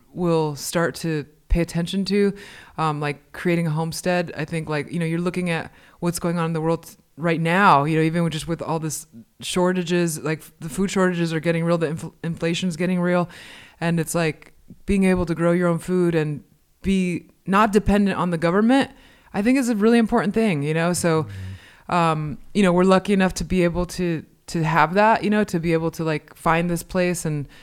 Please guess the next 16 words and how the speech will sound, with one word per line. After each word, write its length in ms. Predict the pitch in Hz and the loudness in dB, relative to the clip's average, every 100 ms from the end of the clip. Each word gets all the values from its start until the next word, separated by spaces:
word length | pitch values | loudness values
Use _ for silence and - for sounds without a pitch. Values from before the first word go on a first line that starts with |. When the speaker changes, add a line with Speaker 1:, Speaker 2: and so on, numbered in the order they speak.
| - _ - | -20 _ -8
Speaker 1:
and 140 | 165 | 2
purchase 420 | 175 170 185 175 | 2 2 -4 -2
it. 160 | 175 - | -2 -2
And, 280 | 151 147 139 | -4 -6 -4
um, 500 | 139 139 135 131 127 _ | -4 -4 -6 -8 -12 _
you 120 | 156 151 | -8 -6
know, 220 | 143 135 | -4 -2
there's, 200 | 170 175 | -2 -2
we, 160 | 180 151 | -2 -2
I, 140 | 151 - | -2 -2
I 80 | 170 | 0
do 140 | 190 | 0
wanna 160 | 175 170 | 0 0
put, 160 | - | -2
like, 160 | 147 156 | -2 -4
wa-, 180 | 156 | -6